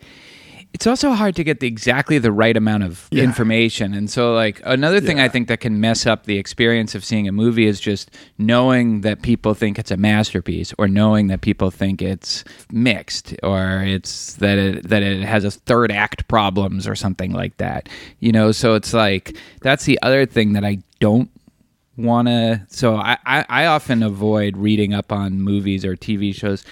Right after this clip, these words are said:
Speaker 1: just so I don't know what people think of it and as it a, va-, at a, an evaluative level.
Speaker 2: So one, yeah, that's interesting. One, uh, podcaster that Yoel and I listen to often, named John Siracusa, is one of these spoil-, uh,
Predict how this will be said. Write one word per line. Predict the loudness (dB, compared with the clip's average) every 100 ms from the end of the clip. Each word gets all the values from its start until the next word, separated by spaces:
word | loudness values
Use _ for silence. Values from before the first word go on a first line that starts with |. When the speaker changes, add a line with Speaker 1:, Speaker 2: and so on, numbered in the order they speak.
| -20 -12
Speaker 1:
just | -2 0 0
so | 0 2
I | 2
don't | 2 0 0
know | 0 0
what | 0 -4 -6
people | -8 -6 -4 -4
think | -2 -2
of | -2 -4
it | -6
and | -6
as | -8 -8
it | -6
a, | -8 -10 _ _ -16
va-, | -14 -6 -2 -2 -2
at | -2
a, |
an | -2 -4 -4
evaluative | 0 2 4 2 -2 -8
level. | -12 -12 -14 -18 _ -12
Speaker 2:
So | -6 -2
one, | 0 0 -2 0
yeah, | 0 2 2 0
that's | 0 -2 0
interesting. | -4 0 0 2
One, | 2 0 -2 -4 -8
uh, | -6 -4 -4
podcaster | 0 0 0 -2 -2 -2
that | -2
Yoel | -2 -2
and | -2
I | -4
listen | -6 -4 -4
to | -2 -4 -6 -10 -6
often, | -4 -4 -4 -8 -8 -12 -14 -6
named | -2 0 0
John | 0 0
Siracusa, | -2 -4 -4 -4 -4 -8 -8
is | -2 0 0 -4 -20 -20 -10
one | -2 4 6
of | 6
these | 4 0
spoil-, | -2 2 2 2 0
uh, | 0